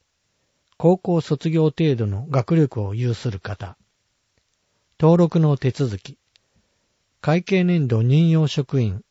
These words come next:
任用登録申込書に必要事項を記入し、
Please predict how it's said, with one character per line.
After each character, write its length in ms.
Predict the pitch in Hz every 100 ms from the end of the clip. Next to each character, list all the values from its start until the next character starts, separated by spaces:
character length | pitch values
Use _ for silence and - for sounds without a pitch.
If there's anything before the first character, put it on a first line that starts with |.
| _ -
任 260 | 156 180
用 140 | 175 165
登 280 | 156 156 156
録 220 | 139 147
申 60 | 139 143 131
込 220 | - 135 127
書 180 | 131
に 180 | 110 98 - _ _ _
必 280 | - - 180
要 180 | 170 160
事 160 | 160
項 280 | - 113 95
を 60 | 87
記 200 | - 117
入 220 | 117 107
し、 300 | - 107